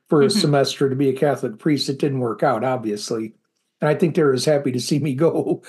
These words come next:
Speaker 1: <laughs> as I
Speaker 2: <laughs>
Speaker 1: was to get out of there.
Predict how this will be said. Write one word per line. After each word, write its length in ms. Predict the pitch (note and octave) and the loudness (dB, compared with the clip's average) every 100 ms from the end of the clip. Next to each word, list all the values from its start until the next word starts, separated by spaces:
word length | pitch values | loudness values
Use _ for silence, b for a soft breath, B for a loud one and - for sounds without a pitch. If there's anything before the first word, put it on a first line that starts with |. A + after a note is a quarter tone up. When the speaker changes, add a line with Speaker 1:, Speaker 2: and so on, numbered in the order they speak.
| B | B
Speaker 1:
<laughs> 140 | B F3+ | B 2
as 240 | G#3 G3+ G3 | 2 4 2
I 180 | - | 2
Speaker 2:
<laughs> 0 | |
Speaker 1:
was 400 | E3+ F#3 D#3+ D3 - | 2 4 2 0 -2
to 100 | E3 | 0
get 240 | G3 D#3 | 2 2
out 240 | D#3+ E3 | 2 2
of 80 | C3+ | 0
there. 300 | C3 C3+ B2+ | -2 -6 -8